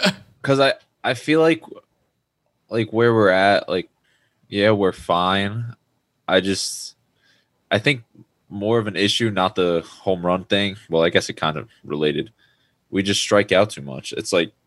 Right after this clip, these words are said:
Speaker 2: you put the ball in play and things happen. And a lot of times we don't put the ball in play, and it, it doesn't allow for guys to move over.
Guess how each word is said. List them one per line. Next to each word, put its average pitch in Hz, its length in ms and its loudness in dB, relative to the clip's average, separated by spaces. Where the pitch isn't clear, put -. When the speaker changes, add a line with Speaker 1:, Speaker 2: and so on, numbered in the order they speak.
Speaker 2:
you 87 160 -2
put - 160 -2
the 107 60 0
ball 101 240 4
in 98 80 -4
play 92 240 4
and 85 120 -6
things 85 220 -4
happen. - 400 -10
And 78 580 -4
a 73 60 -12
lot 78 240 0
of 82 100 -2
times 107 480 0
we 78 260 -10
don't 71 300 -12
put - 160 -10
the - 40 -6
ball 80 280 -4
in 78 80 -10
play, 95 340 2
and 113 380 -8
it, 82 300 -8
it 85 140 -8
doesn't 87 240 2
allow 82 240 0
for 78 180 -8
guys 80 300 0
to 80 80 -20
move 80 240 -6
over. 87 560 0